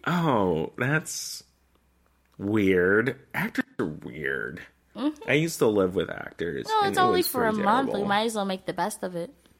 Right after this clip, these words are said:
Speaker 1: Uh, yeah.
Speaker 2: Uh, I
Speaker 1: Is
Speaker 2: mean,
Speaker 1: it
Speaker 2: I had to ban it, so I'm not part of it. All of them are in for it.
Speaker 1: Is
Speaker 2: I'm
Speaker 1: it gonna, like, culminate in an orgy? Is this how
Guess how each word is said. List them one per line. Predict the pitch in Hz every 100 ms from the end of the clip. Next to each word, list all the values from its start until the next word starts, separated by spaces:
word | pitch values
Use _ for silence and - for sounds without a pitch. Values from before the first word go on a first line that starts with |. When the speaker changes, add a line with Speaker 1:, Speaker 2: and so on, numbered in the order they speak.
| _ _ _ _ _ _ _ -
Speaker 1:
Uh, | 101 - - - - - 85 87 -
yeah. | 110 180 226 170 143 165 139 113 - -
Speaker 2:
Uh, | 214 202 - -
I | 240
Speaker 1:
Is | 277
Speaker 2:
mean, | 294
Speaker 1:
it |
Speaker 2:
I | 262 339
had | 349 262 233
to |
ban | 214 208 185
it, | 170
so | -
I'm | 196 254
not | - -
part | 208 196
of | 147
it. | 135
All | 143 220 240
of |
them | 190 196 175
are | 151
in | - 170 185
for | 165 156
it. | 156
Speaker 1:
Is | 143
Speaker 2:
I'm | - 139
Speaker 1:
it | 156
gonna, | 143
like, | 127 117
culminate | - 110 117 123 120 -
in |
an | 104 98
orgy? | 95 98 107 120 120 117
Is | 95
this | 95 -
how | 104 95 90 90